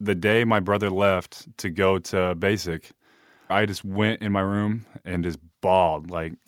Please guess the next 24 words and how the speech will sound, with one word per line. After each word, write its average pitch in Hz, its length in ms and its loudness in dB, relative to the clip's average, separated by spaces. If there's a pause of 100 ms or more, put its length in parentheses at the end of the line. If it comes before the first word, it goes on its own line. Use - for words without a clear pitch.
(240)
for, 85 380 -2 (560)
I 92 60 -8
don't 82 80 -6
know, 80 100 -8
ten, 98 220 -2
fifteen 95 320 -4
minutes 92 220 -2
straight. 98 360 -2 (460)
Finally, 98 240 2
my 90 100 2
mom 87 220 2
came 87 200 -6
in 87 40 -2
and 85 80 -4
was 82 80 -8
like, 82 100 -6
"Myra, 82 300 -4
he's 85 180 -10
gonna 90 120 -6
be 92 100 -6
fine," 87 300 -4
and 85 80 -4
everything. 85 400 -6
So, 85 320 -6